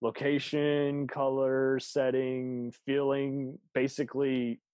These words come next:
you'll, you'll make it matter, because you, again, you just got nothing but love for this. So then,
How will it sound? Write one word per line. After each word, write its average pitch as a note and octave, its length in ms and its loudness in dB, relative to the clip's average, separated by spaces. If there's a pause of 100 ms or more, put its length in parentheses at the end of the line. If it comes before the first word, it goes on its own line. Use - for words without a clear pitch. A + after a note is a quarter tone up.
(1700)
you'll, C3 240 0
you'll C3 140 0
make C3 260 0
it A2+ 100 -4
matter, B2 400 -2 (300)
because A#2 420 -4
you, B2 420 0 (520)
again, A#2+ 380 0
you A2 120 -4
just A#2 380 -4
got A#2 180 0
nothing A#2+ 300 -2
but A2+ 100 -2
love B2 320 0
for A#2 80 -8
this. G2+ 480 -6
So A#2+ 220 -4
then, A#2 500 0